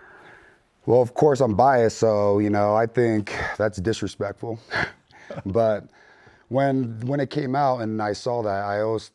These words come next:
I, um, a saying came from, um, when I was with the Patriots my rookie year, and, um, there's these, you know, there's these, uh, five things going into the building and five things going out to the building that you had to learn. And one of the things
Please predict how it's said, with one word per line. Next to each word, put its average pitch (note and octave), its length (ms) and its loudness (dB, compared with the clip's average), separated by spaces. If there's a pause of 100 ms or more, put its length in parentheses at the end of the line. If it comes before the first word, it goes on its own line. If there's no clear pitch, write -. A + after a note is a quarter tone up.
(120)
I, G2+ 120 -4 (360)
um, F2+ 520 -6
a F#2 80 -8
saying A2 320 -6
came G2 340 -6
from, F2 640 -8 (720)
um, E2+ 220 -4
when F2 100 -6
I F2 60 -4
was E2+ 80 -6
with E2+ 80 -10
the D#2+ 80 -10
Patriots F#2 440 -8
my E2+ 100 -8
rookie E2+ 260 -8
year, D#2+ 300 -8
and, D2+ 220 -14 (480)
um, E2+ 160 -6
there's E2+ 280 -4
these, E2+ 480 -8
you F2+ 80 -6
know, E2+ 260 -8 (520)
there's F#2 200 -4
these, F2+ 220 -4
uh, E2+ 100 -6
five G#2 320 -2
things G2+ 340 -2
going F2+ 240 -4
into A2 200 -6
the G#2+ 80 -4
building G#2+ 280 -2
and F#2 120 -6
five F#2 200 -4
things F#2+ 200 -6
going F#2 180 -4
out F2 140 -4
to F2 80 -10
the F2 40 -8
building E2+ 300 -6
that E2+ 120 -6
you F2 100 -6
had E2+ 100 -6
to E2 80 -10
learn. F2 220 -8
And D#2+ 80 -12
one F#2 160 -8
of A#2+ 80 -8
the A2 80 -12
things F2+ 580 -8